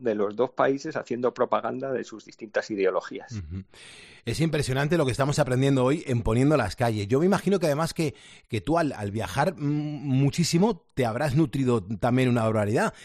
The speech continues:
Speaker 2: ¿Podrías decir, por ejemplo, a los ponedores a qué lugares has viajado, por favor? Cuéntanoslo.
Speaker 1: Sí, a-, absolutamente. Como bien dices, la relación entre la investigación y la docencia es fundamental, porque tú lo que haces es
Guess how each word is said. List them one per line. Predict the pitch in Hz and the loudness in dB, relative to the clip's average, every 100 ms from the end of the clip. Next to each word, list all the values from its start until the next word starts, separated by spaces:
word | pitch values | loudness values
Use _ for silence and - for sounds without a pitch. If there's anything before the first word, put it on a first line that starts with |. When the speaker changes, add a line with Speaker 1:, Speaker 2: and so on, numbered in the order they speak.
| - - _ | -20 -20 _
Speaker 2:
¿Podrías | 139 127 196 | -2 0 0
decir, | 233 240 220 | 2 0 0
por | 202 | 0
ejemplo, | 185 185 | 0 0
a | 160 | 0
los | 139 | 0
ponedores | 160 143 160 156 - - - - - | 0 2 2 2 -2 -8 -20 -18 -8
a | 123 | 0
qué | - | 4
lugares | 180 170 175 151 | 6 8 6 2
has | 160 | -2
viajado, | 147 143 170 131 | -2 0 0 0
por | 113 | -2
favor? | - 151 127 101 | 0 2 2 2
Cuéntanoslo. | 151 175 127 87 76 - _ _ _ _ _ - | 2 2 0 -4 -10 -14 _ _ _ _ _ 0
Speaker 1:
Sí, | 143 123 123 | 4 4 4
a-, | 123 | 2
absolutamente. | 123 - 113 131 143 143 143 156 160 | 2 -2 -2 2 2 2 4 4 4
Como | 131 117 117 | 0 0 0
bien | 139 143 | -2 -4
dices, | 143 160 165 - | -6 -6 -6 -4
la | 120 117 | 0 0
relación | 117 113 92 - 180 | 0 -4 -4 -2 -2
entre | 139 - 113 | -2 -2 -2
la | 113 | -2
investigación | 107 101 - 110 98 - 131 151 147 - | -4 -6 -4 -4 -4 -4 0 0 0 -2
y | 110 | 0
la | 104 | 0
docencia | 101 - 123 127 143 123 | -2 -6 -8 -4 -2 -2
es | 104 | -4
fundamental, | 104 85 85 80 95 87 | -10 -12 -12 -6 -2 2
porque | 113 - 117 113 110 | 2 2 2 2 2
tú | 143 151 | -2 0
lo | 127 | 0
que | - 123 | 2 -2
haces | 127 139 127 | -2 -4 -4
es | 123 127 | -4 -6